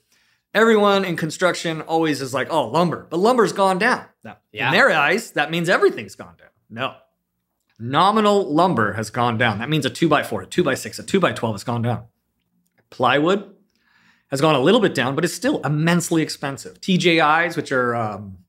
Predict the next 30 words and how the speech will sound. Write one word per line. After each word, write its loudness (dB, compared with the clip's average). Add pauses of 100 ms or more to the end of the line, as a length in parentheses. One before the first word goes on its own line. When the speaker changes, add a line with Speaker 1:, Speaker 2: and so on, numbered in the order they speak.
(160)
Speaker 1:
truss -2
joists 0
or -4
the -8
engineered 0
I-beams 0
that -4
you -6
see, -2 (420)
most 2
construction 0
jobs, -2 (300)
I'd 0
say 2
about 0
fifty -2
percent -2 (320)
of 2
the 4
lumber 2 (120)
that's -4
used 0
in 0
California 0
because -2
of -2
our 2
seismic -2
requirements -2 (420)
is 4